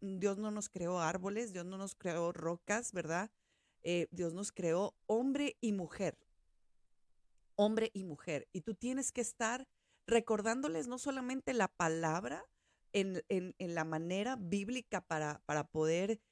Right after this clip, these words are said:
vivir, eh, moralmente, correctamente, sino también, eh, afirmando su identidad sexual, porque esta es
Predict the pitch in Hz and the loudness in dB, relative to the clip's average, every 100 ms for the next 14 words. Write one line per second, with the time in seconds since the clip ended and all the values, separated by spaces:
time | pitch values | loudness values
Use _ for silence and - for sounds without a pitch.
0 | _ _ 175 196 151 165 196 285 294 _ | _ _ 0 0 2 -2 -2 -2 -6 _
1 | 175 160 165 165 160 160 190 175 160 - | 2 2 2 -2 2 2 2 -4 -4 -6
2 | 220 _ 156 160 156 - 170 165 156 240 | -8 _ -2 0 -2 -4 -4 -4 -4 -2
3 | - 247 226 226 - 240 220 254 269 370 | 0 0 -2 -4 -4 -4 -4 0 0 -2
4 | 349 - _ - _ - 220 214 208 226 | -8 -16 _ -20 _ 0 0 0 0 4
5 | 208 214 208 220 277 - - 254 202 190 | 4 6 2 2 0 -4 -4 -4 -2 -4
6 | - 185 165 170 190 294 - 220 480 392 | -2 -2 2 2 2 -2 -2 -4 -2 -4
7 | _ _ _ _ _ _ _ 220 208 202 | _ _ _ _ _ _ _ 2 2 0
8 | - 208 - 220 226 - 311 - 208 202 | 0 -2 8 8 8 2 -4 0 0 2
9 | - | 0